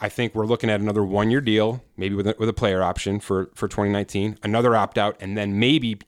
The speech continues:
in each case, they both cash in on a maximum deal, on a five-year maximum contract to stay right where they are. I'm gonna project that both do a, I think LeBron does an opt-in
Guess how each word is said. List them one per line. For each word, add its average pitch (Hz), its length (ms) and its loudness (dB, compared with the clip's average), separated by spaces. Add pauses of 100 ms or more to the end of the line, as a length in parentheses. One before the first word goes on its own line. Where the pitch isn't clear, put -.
in 110 180 -4
each 160 260 -4
case, 123 480 -4 (120)
they 107 100 -2
both 110 320 -2
cash 95 340 -4
in 98 80 0
on 95 80 -2
a 87 60 -6
maximum 90 500 -6
deal, 78 280 -12
on 90 100 -10
a 87 40 -12
five-year 101 560 -2
maximum 92 460 -8
contract 85 480 -10 (300)
to 123 80 -4
stay 123 260 2
right 117 200 4
where 113 120 -4
they 107 140 -4
are. 71 200 -8 (300)
I'm 131 140 0
gonna 143 120 2
project 131 340 0
that 98 140 -4
both 127 300 -2
do 117 180 -2
a, 92 240 -4 (960)
I 110 80 -2
think 104 240 -4
LeBron 113 500 -2
does 101 160 -2
an 107 100 -12
opt-in 123 640 -2